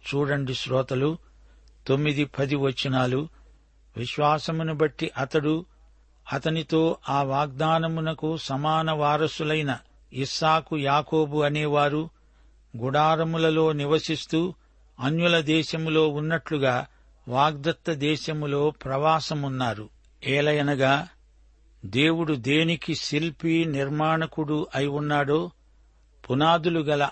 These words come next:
ఆ పట్టణము కోసం అబ్రహాము ఎదురుచూస్తూ ఉన్నాడు.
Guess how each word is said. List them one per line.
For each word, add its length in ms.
ఆ 140
పట్టణము 560
కోసం 500
అబ్రహాము 720
ఎదురుచూస్తూ 840
ఉన్నాడు. 500